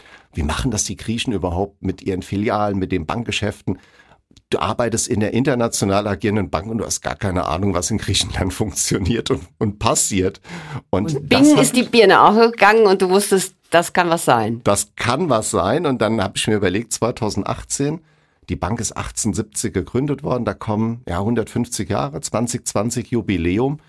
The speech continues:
Speaker 1: Wieso reden wir nicht mal drüber, was die Bank in einzelnen Ländern überhaupt macht? Das war die allererste Idee.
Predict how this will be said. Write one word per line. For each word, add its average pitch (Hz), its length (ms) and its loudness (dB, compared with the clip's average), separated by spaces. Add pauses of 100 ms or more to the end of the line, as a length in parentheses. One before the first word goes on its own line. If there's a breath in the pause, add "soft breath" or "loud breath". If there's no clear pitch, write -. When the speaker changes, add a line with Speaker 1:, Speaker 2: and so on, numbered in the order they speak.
(300 soft breath)
Speaker 1:
Wieso 151 400 0
reden 131 340 0
wir 120 100 0
nicht 120 200 -2
mal 117 100 0
drüber, 113 360 -2
was 107 180 -4
die 98 80 -4
Bank 104 300 -4
in 104 140 -4
einzelnen 98 600 -2
Ländern 101 460 0
überhaupt 87 600 -6
macht? 85 460 -2
Das - 160 -4
war 131 100 0
die 147 180 -2
allererste 139 720 -2
Idee. 82 500 -4